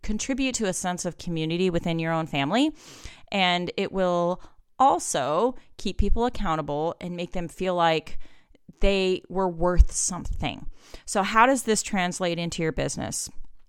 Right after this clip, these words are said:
At least once a day, see people for where they're at in their life, okay? Be present in their moment.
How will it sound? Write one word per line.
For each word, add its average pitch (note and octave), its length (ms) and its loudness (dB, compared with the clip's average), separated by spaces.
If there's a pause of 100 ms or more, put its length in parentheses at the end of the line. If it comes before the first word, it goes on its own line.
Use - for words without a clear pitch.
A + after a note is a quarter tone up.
(500)
At G3 160 4
least A#3+ 280 8
once F3+ 300 2
a A3+ 60 2
day, E3+ 500 2 (400)
see - 380 0
people E3 640 8
for - 180 2
where E3 240 2
they're D#3 160 2
at D3 160 4
in D#3+ 40 -4
their C3+ 140 -2
life, - 300 -8 (140)
okay? D#3+ 240 -2
Be F#3 220 -2
present G#3 680 4 (280)
in F#3 380 0
their D#3+ 220 2
moment. D3 500 -4